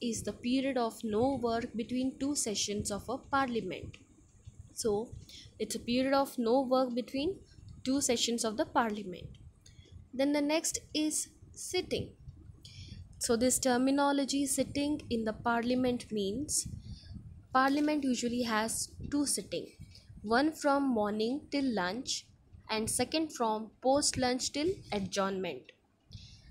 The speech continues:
Again, what is ad-, adjournment? Adjournment was the suspension of work in a sitting. So in each sitting, the time may be allotted for particular business. Then moving on to the next terminology,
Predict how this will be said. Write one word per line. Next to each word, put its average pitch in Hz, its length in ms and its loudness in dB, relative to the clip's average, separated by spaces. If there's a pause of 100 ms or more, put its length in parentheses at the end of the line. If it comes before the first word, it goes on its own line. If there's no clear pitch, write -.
(260)
Again, 214 520 2
what 208 220 2
is 214 140 -2
ad-, 214 260 0 (220)
adjournment? 233 720 0 (180)
Adjournment 214 640 2
was 240 200 0
the 302 220 0
suspension 233 720 0
of 247 220 0
work 214 340 0
in 226 120 -4
a 339 80 -6 (260)
sitting. - 460 -2 (640)
So 302 120 0
in 311 140 6
each 320 380 4
sitting, 294 400 2
the 247 100 2
time 269 360 2
may 285 120 2
be 262 220 0
allotted 214 440 0
for - 440 -2
particular 220 580 -2 (100)
business. - 680 -2 (880)
Then 196 320 -2 (440)
moving 226 380 4
on 262 200 2
to 262 100 0
the 208 100 2
next 214 380 -2
terminology, 240 880 0